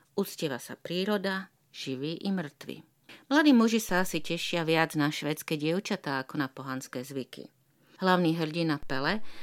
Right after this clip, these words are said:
berie so sebou frajerku, ktorá pred časom prežila traumu. Skvelá je cesta na ostrov, kde sa kameraman prejaví prvý raz. Bez preháňania.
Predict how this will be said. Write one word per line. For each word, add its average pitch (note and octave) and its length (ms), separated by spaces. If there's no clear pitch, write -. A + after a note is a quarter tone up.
berie C4 240
so G#3 120
sebou G3 280
frajerku, F3 720
ktorá D#3+ 360
pred C#3+ 240
časom E3+ 440
prežila D#3 440
traumu. C3 520
Skvelá C4 440
je A#3+ 160
cesta A3 240
na G3+ 160
ostrov, D#3 640
kde D3 160
sa - 160
kameraman F3+ 680
prejaví D3+ 600
prvý C3+ 360
raz. - 360
Bez F3+ 200
preháňania. C3 720